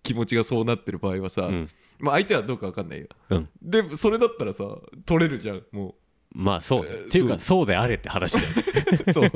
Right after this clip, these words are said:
Speaker 1: そうだよ。<laughs> そう、そう、よぎった時点で、
Speaker 2: はいはいはい。
Speaker 1: <laughs> その、トロジは彼女に何かしらの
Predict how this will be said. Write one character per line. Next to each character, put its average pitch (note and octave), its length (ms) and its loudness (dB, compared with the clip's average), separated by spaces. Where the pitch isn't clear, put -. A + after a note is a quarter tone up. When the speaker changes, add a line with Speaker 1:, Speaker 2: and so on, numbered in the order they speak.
Speaker 1:
そ F3+ 120 4
う - 20 4
だ - 60 4
よ。 F#2 120 -2
<laughs> - 1300 -2
そ A3 480 4
う、 F3 80 -4
そ F#3+ 80 2
う、 - 40 -2
よ G#3+ 140 4
ぎ D#4 140 -2
っ - 40 -6
た - 180 0
時 F#3+ 140 -8
点 D#3+ 200 -2
で、 C#3+ 260 4
Speaker 2:
は F3+ 40 6
い - 20 6
は G2 80 4
い E2+ 80 0
は F2+ 80 -4
い。 D#2 100 -8
Speaker 1:
<laughs> A#3+ 380 -8
そ D3 60 -2
の、 C3+ 160 -2
ト B3+ 100 -4
ロ C4+ 80 4
ジ E3+ 120 2
は D3 100 4
彼 F#3+ 200 -2
女 G#3+ 200 2
に G#3 340 -6
何 F#3 280 0
か A3 140 2
し A3 140 -6
ら G3+ 120 0
の F#3+ 320 -2